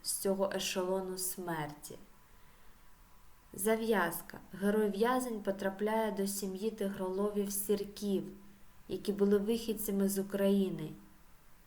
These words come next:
Їх нещадно переселили в часи, коли заселяли територію Сибіру.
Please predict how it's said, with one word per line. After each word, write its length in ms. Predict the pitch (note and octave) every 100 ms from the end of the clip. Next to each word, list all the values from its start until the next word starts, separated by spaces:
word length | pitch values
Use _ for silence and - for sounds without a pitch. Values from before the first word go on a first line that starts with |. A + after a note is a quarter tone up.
| -
Їх 400 | F3+ F3+ G3 G3 -
нещадно 800 | G3 G3+ G3 - G3+ G#3+ G3+ G3 -
переселили 760 | F#3 F3+ - F3+ F3+ G3 G3
в 120 | F#3+
часи, 520 | - F3+ - - G#3 G#3 -
коли 340 | E3+ F3 F#3 - - - - - - - - - - - - - -
заселяли 720 | F#3 F#3+ - F#3 F#3+ G3 G3
територію 680 | F#3+ F3+ F3 - F3+ F3+ F3
Сибіру. 680 | - F3+ E3 E3 D#3 D#3